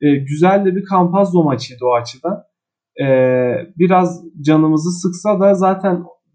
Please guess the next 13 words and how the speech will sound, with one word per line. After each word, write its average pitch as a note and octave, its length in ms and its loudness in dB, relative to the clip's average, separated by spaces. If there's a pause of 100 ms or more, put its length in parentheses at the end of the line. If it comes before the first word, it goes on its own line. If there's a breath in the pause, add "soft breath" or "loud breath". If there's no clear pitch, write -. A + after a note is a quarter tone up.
canımızı E3 420 2
sıkan F3+ 340 -2
birçok F3 300 0
şey B2+ 240 -2
var. D#3 140 0
En E3 100 0
azından E3 480 -2
Campazzo'nun D#3+ 540 0
iyi E3 220 4
oyunu D#3+ 280 -2
Euroleague C#3+ 360 0
açısından E3 600 -8
güzel C#3 380 -2